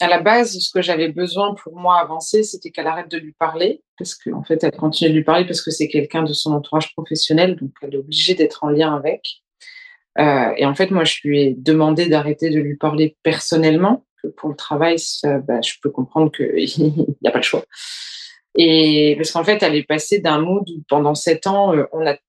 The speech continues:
une confiance aveugle l'une en l'autre, où elle laissait son téléphone, ou si j'avais besoin de chercher quelque chose, elle me disait, bah, prends mon téléphone et tout. Ou là, pendant les deux derniers mois, depuis la tromperie, euh, le téléphone était toujours retourné. Elle a changé les notifications pour pas que je puisse les lire.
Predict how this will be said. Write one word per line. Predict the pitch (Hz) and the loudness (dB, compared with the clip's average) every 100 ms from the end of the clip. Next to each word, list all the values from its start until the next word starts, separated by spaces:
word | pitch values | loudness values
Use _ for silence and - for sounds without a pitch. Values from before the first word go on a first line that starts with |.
| _ | _
une | 170 160 | -4 -4
confiance | 156 165 - 180 175 - - | -2 -2 0 0 -2 -8 -2
aveugle | 170 165 185 160 | 0 2 0 0
l'une | 165 | -2
en | 160 | 0
l'autre, | 170 180 - 151 | 2 0 -4 -20
où | 143 - _ _ | -20 -20 _ _
elle | 156 151 | 2 2
laissait | 156 170 | 2 -2
son | 165 | -4
téléphone, | 151 151 156 185 185 | 0 2 2 2 2
ou | 165 139 | 0 -2
si | - | 0
j'avais | 160 | 2
besoin | 147 160 | 2 0
de | 156 | -2
chercher | 151 160 | -2 0
quelque | 151 151 | -2 0
chose, | 190 | 2
elle | 156 | 2
me | |
disait, | 143 151 | 2 2
bah, | - | 0
prends | - | -2
mon | 165 | -4
téléphone | 156 151 - 151 | 2 0 2 0
et | 143 | 0
tout. | 196 214 - _ - | 0 -2 -4 _ 0
Ou | 160 | 2
là, | 185 | 4
pendant | 185 156 | 2 0
les | 151 143 | 2 2
deux | 131 156 | 2 0
derniers | 151 143 135 | 0 0 -2
mois, | 139 175 | 0 0
depuis | 156 143 | -2 -4
la | 135 | -6
tromperie, | 131 131 - 185 - _ | -6 -10 -6 -6 -8 _
euh, | 151 139 | 2 4
le | 147 | 2
téléphone | 147 156 180 | 2 0 0
était | 160 160 | -2 -2
toujours | - | -2
retourné. | 151 143 151 156 180 208 - _ _ - | -2 0 2 2 2 -2 -10 _ _ 0
Elle | 156 | 2
a | 156 | 2
changé | 160 160 | 2 0
les | 165 165 | 2 4
notifications | 156 - 156 165 175 | 2 -2 0 0 0
pour | 160 | -4
pas | 156 | -4
que | 151 | -4
je | |
puisse | - 143 | -6 -2
les | 139 | 0
lire. | 139 185 208 | 2 2 2